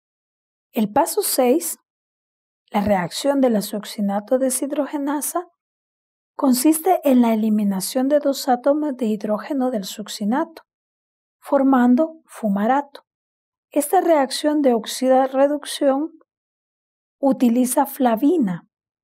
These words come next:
F A D, otra coenzima, en lugar de N A D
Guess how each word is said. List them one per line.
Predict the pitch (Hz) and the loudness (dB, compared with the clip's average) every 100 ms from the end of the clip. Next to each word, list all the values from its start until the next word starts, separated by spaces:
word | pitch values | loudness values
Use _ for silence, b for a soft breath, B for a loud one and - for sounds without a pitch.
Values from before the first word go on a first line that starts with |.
| _ _ _ _ _ | _ _ _ _ _
F | - 208 202 233 233 | -4 -4 -2 0 2
A | 269 | 4
D, | 285 330 - | 4 2 0
otra | 202 196 202 | -6 -2 -2
coenzima, | 202 247 262 254 311 277 302 - _ _ _ _ | 0 2 2 0 0 2 0 -4 _ _ _ _
en | 269 277 | 2 4
lugar | 311 277 269 294 | 6 4 2 4
de | 285 254 | 2 2
N | 190 190 196 | -2 0 0
A | 208 | 2
D | 302 - | 0 0